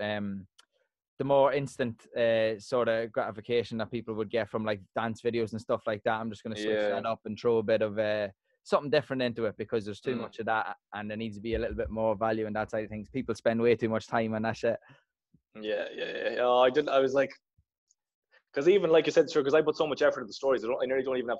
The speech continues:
Speaker 2: time for something else, so I'd have to switch up a strategy and whatever. But I was like, Ah, loads of people are like, my sister and stuff was telling me, "Get on TikTok, it's where everyone's at."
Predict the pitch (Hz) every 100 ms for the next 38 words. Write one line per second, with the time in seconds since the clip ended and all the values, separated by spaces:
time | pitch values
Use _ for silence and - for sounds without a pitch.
0 | - 135 123 120 127 123 127 123 120 143
1 | 147 123 147 139 127 117 135 131 123 127
2 | 131 120 117 113 110 113 120 123 117 107
3 | _ _ 113 113 110 107 107 110 113 110
4 | _ _ _ _ 127 127 131 123 117 113
5 | 110 101 131 120 113 110 107 113 113 156
6 | 147 - 170 - 143 139 143 139 135 123